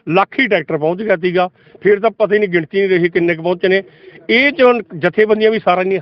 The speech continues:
ਸਾਰੀਆਂ ਨਹੀਂ ਹੈਗੀਆਂ, ਸਤਾਰਾਂ ਕੁ ਜਥੇਬੰਦੀਆਂ ਜਿਹੜੀਆਂ ਲੜ ਰਹੀਆਂ। ਚਲੋ ਫਿਰ ਵੀ ਸ਼ਾਬਾਸ਼ ਹੈ, ਫਿਰ ਵੀ ਕੁਰਬਾਨੀ ਆ। ਜੇ ਕੋਈ ਬੰਦਾ ਲੜਦਾ ਹੈ ਕਿਸਾਨਾਂ ਦੀਆਂ ਮੰਗਾਂ ਵਾਸਤੇ, ਮਾੜੀ ਚੀਜ਼ ਨਹੀਂ ਹੁੰਦੀ। ਤੇ ਇੱਕ ਤਾਂ ਜਥੇਬੰਦੀਆਂ ਘੱਟ ਰਹਿ ਗਈਆਂ, ਇਸ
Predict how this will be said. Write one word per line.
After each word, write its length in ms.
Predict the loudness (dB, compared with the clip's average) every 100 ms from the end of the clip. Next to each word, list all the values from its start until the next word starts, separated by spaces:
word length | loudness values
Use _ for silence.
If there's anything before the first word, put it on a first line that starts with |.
| -2
ਸਾਰੀਆਂ 240 | -4 -2
ਨਹੀਂ 120 | -2
ਹੈਗੀਆਂ, 160 | -2 -4
ਸਤਾਰਾਂ 380 | -4 -2 0 0
ਕੁ 60 |
ਜਥੇਬੰਦੀਆਂ 480 | -2 -4 -2 -2 -2
ਜਿਹੜੀਆਂ 240 | 0 -2
ਲੜ 40 | -2
ਰਹੀਆਂ। 280 | -2 -2 -4 _ _ 0
ਚਲੋ 140 | 0
ਫਿਰ 220 | 2 2
ਵੀ 80 | 2
ਸ਼ਾਬਾਸ਼ 420 | 0 2 2 0
ਹੈ, 140 | -2 -4 -6 -20 -8 0
ਫਿਰ 140 | 0
ਵੀ 100 | 2
ਕੁਰਬਾਨੀ 460 | 0 2 4 4 2
ਆ। 80 |
ਜੇ 120 | 2 0
ਕੋਈ 140 | 2
ਬੰਦਾ 240 | 2 2
ਲੜਦਾ 320 | 2 0 0 0
ਹੈ 140 | 0 -2 _ _ -6
ਕਿਸਾਨਾਂ 340 | -2 0 2
ਦੀਆਂ 120 | 2 2
ਮੰਗਾਂ 260 | 2 2
ਵਾਸਤੇ, 260 | 2 0 0
ਮਾੜੀ 280 | 0 0 -2
ਚੀਜ਼ 220 | -4 -4
ਨਹੀਂ 120 | -2
ਹੁੰਦੀ। 280 | -2 -2 -4 -6 _ _ _
ਤੇ 60 | -2
ਇੱਕ 320 | 0 -2 0
ਤਾਂ 300 | 0 2 2
ਜਥੇਬੰਦੀਆਂ 680 | 2 0 2 2 0 0 0 0
ਘੱਟ 120 | -2
ਰਹਿ 140 | -2
ਗਈਆਂ, 120 | -2 0
ਇਸ 180 | -2